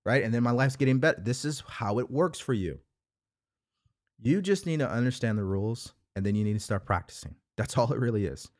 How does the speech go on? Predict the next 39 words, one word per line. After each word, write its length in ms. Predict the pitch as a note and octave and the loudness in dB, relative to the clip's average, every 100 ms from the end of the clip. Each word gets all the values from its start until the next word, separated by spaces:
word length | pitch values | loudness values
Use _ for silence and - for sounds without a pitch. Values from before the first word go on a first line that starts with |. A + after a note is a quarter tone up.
| _ _ _ _ _ _ | _ _ _ _ _ _
And 100 | A2+ | -4
the 40 | A2 | -2
practice 520 | - C3+ E3+ D#3+ D#3 | 2 2 2 -2 0
means 260 | C3+ B2+ G2+ | 2 2 0
you 80 | |
study. 420 | F#2+ - A2+ F2 - _ | -6 -2 -2 -2 -10 _
So 140 | - | -12
for 160 | A2+ D3+ | -4 -2
example, 440 | C#3 D3 A2 D2 - _ _ _ _ _ _ _ _ _ | 0 0 0 -6 -18 _ _ _ _ _ _ _ _ _
this 180 | D3 G3 | 0 0
book, 380 | C#3+ A#2+ A#2 - _ _ - _ _ _ | 2 0 0 -10 _ _ -20 _ _ _
Think 180 | D#3+ F3 | 0 2
and 80 | E3+ | 2
Grow 140 | D3+ | 4
Rich, 340 | A#2+ G2+ G#2 - | 4 2 0 -6
I 80 | - | -4
study 300 | A#2+ - F3+ | 0 4 4
this 180 | D3 A#2+ | 4 0
book 220 | - A2 | 0 0
almost 260 | A2 G#2 G2+ | 2 0 0
every 240 | B2 A#2+ A#2 | 0 2 0
day. 220 | F#2+ - _ _ _ _ _ | -2 -10 _ _ _ _ _
There's 140 | D#3+ G3 | -2 2
some 140 | G#3+ | 2
days 300 | F3 E3 E3 - | 2 2 -2 -2
I 60 | |
don't, 300 | C3 A#2+ B2 - | 0 2 0 -6
but 300 | C3 C3 - _ | -2 -2 -4 _
most 260 | - C#3+ - | 2 2 2
of 40 | |
the 80 | F#3+ | -2
days 240 | D3+ G2+ A2+ | 0 2 2
I 80 | |
do. 200 | D#3 F#3 - _ _ _ _ _ _ | 2 2 0 _ _ _ _ _ _
And 120 | B2+ | 0
one 100 | C3 | 2
of 60 | G#3 | 4
the 60 | A3 | 4
biggest 500 | C#3+ D3+ D#3+ - | 2 2 0 -2